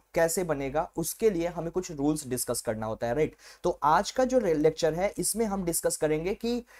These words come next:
किसी भी स्फेरिकल मिरर से रे डायग्राम या किसी भी ऑब्जेक्ट का जो इमेज बनता है, वो किस तरीके से बनता है।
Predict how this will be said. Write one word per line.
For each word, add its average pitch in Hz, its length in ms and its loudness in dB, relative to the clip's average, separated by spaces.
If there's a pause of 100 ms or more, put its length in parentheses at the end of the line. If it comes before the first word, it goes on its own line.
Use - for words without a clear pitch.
(180)
किसी 160 920 2
भी 240 220 2
स्फेरिकल 175 440 2
मिरर 147 240 2
से 175 200 2
रे 185 260 8
डायग्राम 147 360 2
या 165 80 -4
किसी 180 240 -2
भी 214 100 0
ऑब्जेक्ट 185 340 -2
का 202 60 0
जो 196 140 -2 (100)
इमेज 170 260 0
बनता 156 260 -4
है, 170 120 -8
वो 214 200 -4
किस 208 200 -4
तरीके 156 260 0
से 165 100 -4
बनता 147 280 -2
है। 196 200 -2